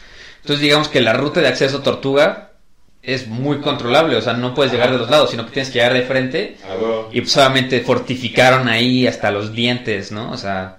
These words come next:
Speaker 1: para que, obviamente
Speaker 2: Sí, para que nadie entrara, y pues al final ya fue como de, "Chale, pues ¿qué hacemos? ¿Gastamos un buen de recursos?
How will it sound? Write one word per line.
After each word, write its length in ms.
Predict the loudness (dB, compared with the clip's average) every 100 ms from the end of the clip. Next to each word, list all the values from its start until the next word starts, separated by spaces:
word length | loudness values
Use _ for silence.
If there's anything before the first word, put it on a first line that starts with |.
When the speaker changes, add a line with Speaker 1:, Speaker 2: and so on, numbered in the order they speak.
| -6
Speaker 1:
para 300 | -4 -4 -6
que, 400 | -10 -10 -12 -16 -14
obviamente 300 | -10 -4 -4
Speaker 2:
Sí, 40 |
para 160 | -2 -4
que 120 | -4
nadie 160 | -6
entrara, 400 | -6 -6 -4 -4 -4
y 40 |
pues 160 | -8 -8
al 100 | -8
final 260 | -6 -4
ya 80 | -4 -4
fue 120 | -8
como 180 | -8 -8
de, 60 |
"Chale, 280 | -8 -6 -6 -8
pues 140 | -12
¿qué 100 | -8
hacemos? 420 | -8 -6 -10 -10 -10
¿Gastamos 440 | -10 -10 -10 -12
un 100 | -10
buen 140 | -8 -6
de 80 |
recursos? 720 | -4 -6 -6 -10 -8 -10 -12